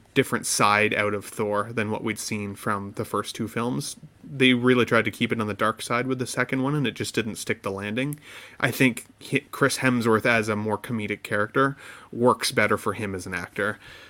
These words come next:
Uh, like I said earlier, Shang-Chi, I, I was blown away by how good that film was. And Daredevil, if anybody hasn't seen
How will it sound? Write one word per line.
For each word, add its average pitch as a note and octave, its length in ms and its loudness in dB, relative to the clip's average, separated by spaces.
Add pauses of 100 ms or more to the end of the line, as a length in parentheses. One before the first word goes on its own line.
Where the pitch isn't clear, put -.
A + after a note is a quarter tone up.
(140)
Uh, G2 300 2
like A#2+ 180 2
I - 20 0
said B2+ 140 6
earlier, A#2+ 560 4 (240)
Shang-Chi, A#2 720 2
I, A2 240 -2
I A2 60 0
was G#2 240 -6
blown A2+ 280 0
away G#2+ 220 4
by G#2 140 2
how G#2+ 100 2
good G#2 220 0
that G2+ 180 0
film G#2 300 -6
was. G#2 400 -4 (420)
And D3+ 260 2
Daredevil, D3 600 4
if D#3+ 100 -4
anybody D3 320 2
hasn't A#2 380 -2
seen B2+ 340 -2